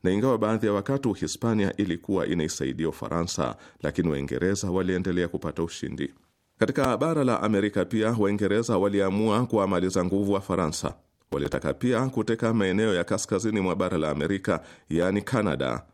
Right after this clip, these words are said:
iliyoko juu ya Marekani ya hivi sasa. Waingereza walikuwa na askari elfu sitini waliowaweka tayari kwa vita hivyo. Kwa upande wa baharini, Waingereza walikuwa na nguvu karibu mara sita kuliko zile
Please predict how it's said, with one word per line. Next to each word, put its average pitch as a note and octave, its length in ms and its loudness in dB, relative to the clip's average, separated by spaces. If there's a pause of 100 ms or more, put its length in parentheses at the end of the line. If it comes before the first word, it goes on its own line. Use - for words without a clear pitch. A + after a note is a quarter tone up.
(240)
iliyoko E2+ 480 0
juu G#2 240 0
ya G2+ 100 0
Marekani E2 480 0
ya D2 60 -4
hivi D2+ 180 -6
sasa. B1+ 440 -6 (280)
Waingereza C#3+ 640 2
walikuwa A#2+ 440 0
na A#2+ 140 0
askari G#2+ 520 -2
elfu B2 300 0
sitini A#2 560 0 (220)
waliowaweka F#2 680 0
tayari F2+ 320 2
kwa D#2 140 -2
vita D2 240 -6
hivyo. C2+ 380 -4 (240)
Kwa - 80 -4
upande E2+ 220 0
wa E2 60 2
baharini, F#2 460 0
Waingereza A2 540 0
walikuwa A2 600 0
na G#2+ 140 2
nguvu A#2 420 0
karibu A2 380 -2
mara G#2 300 2
sita B2+ 420 0 (280)
kuliko G2 360 0
zile G#2+ 280 0